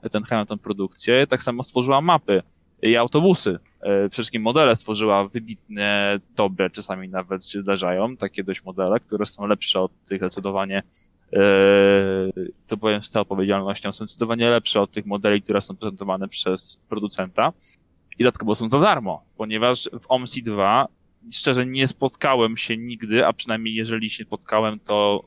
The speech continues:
mówimy tutaj ewentualnie o momentach, kiedy jest to na przykład V-firma, czyli firma wirtu-, wirtualna, która na przykład sobie zas-, zastrzega prawa takiej modyfikacji pod, pod, y, pod tym, że trzeba po prostu u nich pracować, załóżmy, czy,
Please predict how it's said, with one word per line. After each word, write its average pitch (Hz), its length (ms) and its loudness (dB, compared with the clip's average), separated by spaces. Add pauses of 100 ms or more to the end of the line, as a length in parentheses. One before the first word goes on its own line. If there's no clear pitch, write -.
(140)
mówimy 107 240 -14
tutaj 104 280 -2
ewentualnie 104 500 -2
o 98 360 0
momentach, 104 360 -6
kiedy 98 240 -6
jest 95 220 -6
to 101 220 2 (380)
na - 60 -12
przykład 107 320 -2
V-firma, 98 380 -4
czyli 101 280 -2
firma 101 240 -8
wirtu-, 101 380 -4
wirtualna, 107 580 2
która 98 300 -2
na 98 60 2
przykład - 240 -2
sobie 104 180 -4
zas-, 104 320 -2
zastrzega 110 400 2
prawa 98 240 0
takiej 98 200 -6
modyfikacji 98 640 -6 (360)
pod, - 280 -2 (100)
pod, - 320 -2
y, 104 180 4
pod - 260 -4
tym, 101 200 -4
że 98 260 0
trzeba 104 220 0
po - 40 -4
prostu - 260 -6
u 101 40 -4
nich 98 140 -10
pracować, 98 420 -2
załóżmy, 95 400 -4
czy, - 120 -8